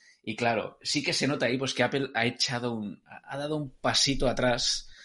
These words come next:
a la hora de, de rediseñar, no, de, de evolucionar sus productos,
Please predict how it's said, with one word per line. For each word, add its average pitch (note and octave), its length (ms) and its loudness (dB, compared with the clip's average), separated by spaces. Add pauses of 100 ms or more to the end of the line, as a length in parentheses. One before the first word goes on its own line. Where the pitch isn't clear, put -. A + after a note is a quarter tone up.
(400)
a A#2+ 120 4
la A2 180 6
hora B2 200 8
de, G2+ 1040 0 (840)
de A2+ 380 2
rediseñar, A#2 800 4
no, A2 300 4
de, F2+ 220 -10
de A#2 180 -2
evolucionar A#2+ 680 2
sus A2+ 200 -4
productos, A2 720 -4